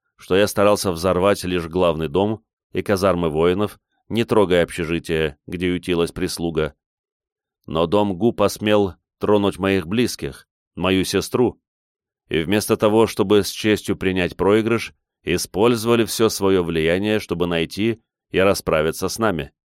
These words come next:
Пришёл чёред расплаты. Наблюдал бы за этим всю ночь, но... Я вздохнул и переместился обратно в Данхан, в настоящий номер гостиницы,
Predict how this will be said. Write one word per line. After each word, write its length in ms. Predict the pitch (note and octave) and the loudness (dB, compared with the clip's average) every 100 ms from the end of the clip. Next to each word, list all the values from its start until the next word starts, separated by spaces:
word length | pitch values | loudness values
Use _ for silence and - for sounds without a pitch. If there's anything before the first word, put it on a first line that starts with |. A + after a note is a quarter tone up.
| _ _ _ _ _ - | _ _ _ _ _ -4
Пришёл 400 | E2 E2+ C#2+ C#2 | -4 -2 -4 -6
чёред 360 | - E2 E2 | -4 -2 0
расплаты. 600 | F#2 F2+ A#2+ A2 - C#2 _ _ _ _ _ _ _ - | -2 -2 -2 -2 -2 -10 _ _ _ _ _ _ _ -12
Наблюдал 600 | D#2+ E2+ F2 E2+ G2 A#2+ | -6 -2 -2 0 2 2
бы 120 | A2+ | 0
за 120 | F#2 | 2
этим 280 | G2 G2+ F#2 | 2 0 -4
всю 240 | - E2+ | -6 -6
ночь, 380 | D#2+ A2 G#2+ - | -4 -4 -4 -8
но... 400 | E2 E2 D#2+ D2+ _ _ _ _ _ _ _ _ | -6 -2 -2 -4 _ _ _ _ _ _ _ _
Я 200 | - D#2 | -4 -2
вздохнул 640 | D2 C#2+ D#2 - G#2+ A#2 G2+ D#2+ | -2 -2 -4 -2 -2 -2 -4 -8
и 120 | F2+ | -8
переместился 760 | F2+ F2 E2+ D#2+ G#2 A2+ G#2 | -4 -4 -4 -6 -4 -4 -2
обратно 420 | D2 D2 E2+ F2 E2 | -2 0 -2 -2 -8
в 80 | |
Данхан, 560 | D2 D#2 D2+ E2+ C#2+ C2+ _ _ _ - | -2 -4 -2 -4 -6 -8 _ _ _ -16
в 160 | D2 | -6
настоящий 580 | G2 G2 G2+ G2 F2 - | -4 -2 2 2 2 -2
номер 300 | E2+ E2+ D#2+ | -4 -2 -2
гостиницы, 760 | D2+ D2 G2 G#2 G2+ - G2 | -2 -4 -4 -4 -4 -4 -4